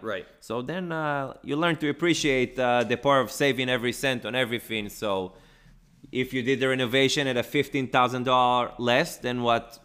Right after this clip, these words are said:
Speaker 2: the market price for it, you made a profit of fifteen thousand dollars right there. Um,
Speaker 1: And you've introduced me to that program with Lowe's, uh,
Speaker 2: Yeah.
Speaker 1: Lowe's Pro account, or however you wanna say it, uh,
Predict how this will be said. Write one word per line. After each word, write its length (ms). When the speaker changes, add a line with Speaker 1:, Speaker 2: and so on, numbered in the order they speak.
Speaker 2:
the 460
market 440
price 240
for 140
it, 240
you 140
made 180
a 180
profit 460
of 100
fifteen 320
thousand 320
dollars 280
right 200
there. 220
Um, 800
Speaker 1:
And 120
you've 160
introduced 520
me 160
to 200
that 200
program 360
with 100
Lowe's, 540
uh, 80
Speaker 2:
Yeah. 160
Speaker 1:
Lowe's 340
Pro 380
account, 380
or 360
however 200
you 80
wanna 160
say 260
it, 180
uh, 200